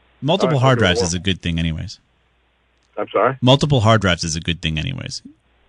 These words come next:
Speaker 1: Having
Speaker 2: Okay.
Speaker 1: more than one shot at your data is a good thing. So
Speaker 2: Okay.
Speaker 1: having the second backup is gonna save you if, if your primary one ever is, is, uh, impacted or corrupted.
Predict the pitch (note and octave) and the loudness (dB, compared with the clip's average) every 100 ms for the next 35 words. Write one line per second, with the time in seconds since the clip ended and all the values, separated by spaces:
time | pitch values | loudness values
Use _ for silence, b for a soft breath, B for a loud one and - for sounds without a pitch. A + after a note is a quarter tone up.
0 | - - - G#2 G#2 G#2 G2+ G#2+ A#2 G#2+ | -14 -12 -6 -2 2 2 4 4 4 4
1 | F#2 G2 F#2+ - F2+ F2+ D#2+ D#2+ E2+ E2 | 2 2 0 0 -2 -2 -4 -4 -4 -2
2 | D#2 F2 b b b b - F2+ E2 D#2+ | -4 -10 b b b b -10 -8 -6 -8
3 | - - - _ _ _ _ _ _ _ | -10 -12 -12 _ _ _ _ _ _ _
4 | - - D#2+ D#2 F#2+ F#2 E2+ E2+ F#2+ E2+ | -12 -8 -6 -4 -4 -2 -2 -2 -2 -2
5 | E2 E2 E2 D#2 F2+ F#2+ D#2+ - E2 D#2+ | -4 -4 -4 -8 -10 -8 -6 -4 -4 -4
6 | D#2+ D#2+ - E2+ - - F2 - F2+ - | -6 -8 -8 -10 -10 -14 -12 -10 -10 -6
7 | F2 E2 D#2 D#2 D#2 D#2 D2 D#2 - _ | -6 -4 -6 -6 -6 -8 -10 -12 -16 _
8 | _ _ _ _ E2+ - - E2+ F2 D#2+ | _ _ _ _ -14 -12 -10 -8 -6 -6
9 | D#2 E2+ - G2 F#2 D#2 - G2 G2 F2+ | -8 -10 -6 -4 -4 -6 -8 -10 -10 -8
10 | - - C3+ | -8 -10 -16